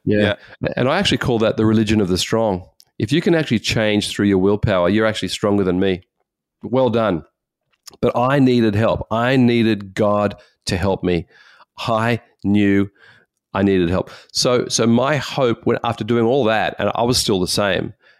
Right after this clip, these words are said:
Speaker 1: when I found, when I read about Jesus and found Jesus, it was supernatural help. It was supernatural hope that, that started to shift, um, a, a new excitement, a new desire to live, a new desire to achieve,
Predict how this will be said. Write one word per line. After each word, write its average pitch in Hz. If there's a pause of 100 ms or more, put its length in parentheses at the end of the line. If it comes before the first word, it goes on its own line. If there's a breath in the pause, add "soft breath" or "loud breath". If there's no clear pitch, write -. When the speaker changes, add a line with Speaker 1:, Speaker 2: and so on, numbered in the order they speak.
(160 soft breath)
Speaker 1:
when 113
I 156
found, 107 (320)
when 120
I 139
read 120
about 101
Jesus 107
and 95
found 95
Jesus, 104 (140)
it 147
was 117
supernatural 120
help. - (340)
It 143
was 110
supernatural 107
hope 135 (1300)
that, 113
that 113
started 127
to 104
shift, - (840)
um, 104
a, 113
a 123
new 135
excitement, 120
a 107
new 120
desire 113
to 104
live, 104
a 92
new 113
desire 104
to -
achieve, 95